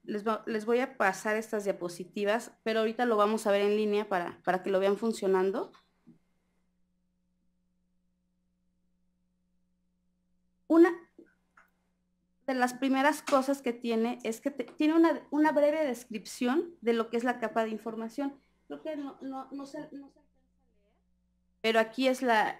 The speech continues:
la descripción del área natural protegida, cuándo fue decretada y que fue decretada por el, por la Gaceta Oficial, ¿no? Viene del lado derecho, podemos ver una pequeña tabla de datos de atributos de la, de la capa de información.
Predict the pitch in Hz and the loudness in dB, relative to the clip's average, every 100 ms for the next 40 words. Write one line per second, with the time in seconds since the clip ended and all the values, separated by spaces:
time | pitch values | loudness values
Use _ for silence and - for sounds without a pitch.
0 | _ _ _ - 220 214 - 233 - 254 | _ _ _ -4 -2 -2 -6 -10 0 0
1 | 247 240 233 233 220 226 208 208 202 202 | 4 4 4 4 0 0 -2 -2 -6 -8
2 | - 294 302 294 233 233 226 208 202 208 | -2 0 0 0 -2 -2 -2 -2 -2 -6
3 | 208 269 320 370 - - 165 - 233 233 | -2 0 0 -2 -8 -18 -18 -8 -6 0
4 | 220 226 233 208 - 202 202 202 185 160 | 0 0 0 -4 0 0 0 -2 -6 -4
5 | 151 135 - _ _ 208 202 190 175 180 | -8 -10 -12 _ _ -6 -4 -4 -4 -8
6 | 175 190 - - - - - 277 - - | -10 -12 -12 -18 -20 -16 -14 -14 -18 -20
7 | _ _ 247 320 339 330 349 415 - 220 | _ _ -2 4 8 8 6 4 -6 -4
8 | 254 262 285 320 254 240 240 294 294 240 | 0 2 2 2 0 -2 -2 -6 -2 0
9 | 247 269 240 247 285 - _ _ _ 277 | 2 0 0 -4 -4 -8 _ _ _ 4
10 | 302 294 277 277 277 277 247 262 247 214 | 4 2 0 0 0 2 0 2 0 2
11 | 226 226 403 539 - _ 214 208 233 214 | 2 0 -8 -8 -16 _ -4 -4 -4 -4
12 | 226 233 233 214 196 180 180 - _ _ | -6 0 0 2 0 0 -4 -16 _ _
13 | _ _ _ _ 202 208 196 190 196 190 | _ _ _ _ -4 -4 -4 -2 2 2
14 | 190 190 185 180 - 170 - | 0 -4 -4 -6 -12 -18 -20